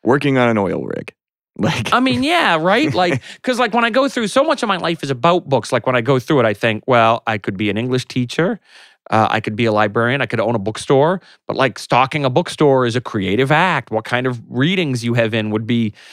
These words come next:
Speaker 2: so it gets, it's hard, uh, um, it's hard to, um,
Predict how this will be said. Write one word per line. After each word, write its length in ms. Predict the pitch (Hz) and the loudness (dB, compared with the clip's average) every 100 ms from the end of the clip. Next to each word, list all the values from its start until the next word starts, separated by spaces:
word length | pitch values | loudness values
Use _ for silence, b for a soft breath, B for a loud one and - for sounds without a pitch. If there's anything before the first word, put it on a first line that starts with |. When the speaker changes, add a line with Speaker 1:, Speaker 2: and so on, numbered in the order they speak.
| B - | B -6
Speaker 2:
so 80 | |
it 80 | 156 | 0
gets, 200 | 170 - - - | 0 -2 -8 -8
it's 240 | 135 - _ 85 | -8 -10 _ -10
hard, 600 | 92 143 349 370 127 101 - | -2 0 0 0 -2 -4 -6
uh, 480 | 123 131 131 123 120 - _ - | -2 0 2 0 -2 -8 _ -4
um, 480 | 123 117 110 110 - | 0 0 0 -4 -8
it's 160 | 135 | -10
hard 460 | - 160 196 247 - | -6 -4 -2 -4 -6
to, 520 | 139 127 120 113 107 _ _ _ _ _ _ | -4 -2 0 -2 -4 _ _ _ _ _ _
um, 680 | - 120 113 110 107 104 101 | -6 -2 0 0 -2 -4 -6